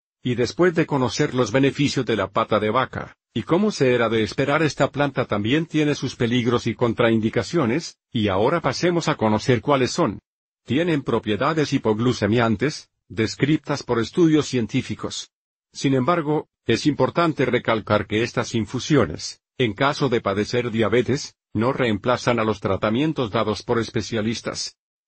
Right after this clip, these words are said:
El consumo de estas infusiones, en dosis adecuadas y durante intervalos de tiempo prudentes,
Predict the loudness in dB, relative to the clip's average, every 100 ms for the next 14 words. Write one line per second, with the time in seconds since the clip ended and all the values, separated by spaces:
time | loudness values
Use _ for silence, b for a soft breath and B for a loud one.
0 | -6 -4 -2 -4 -2 0 0 0 0 -2
1 | -4 -2 -4 -4 0 2 2 0 -10 -14
2 | _ _ -2 0 0 -2 -2 -2 -2 0
3 | 0 0 -2 -2 0 0 0 2 2 2
4 | 2 2 2 2 0 0 -2 2 2 0
5 | -2 0 0 0 -2 -6 -8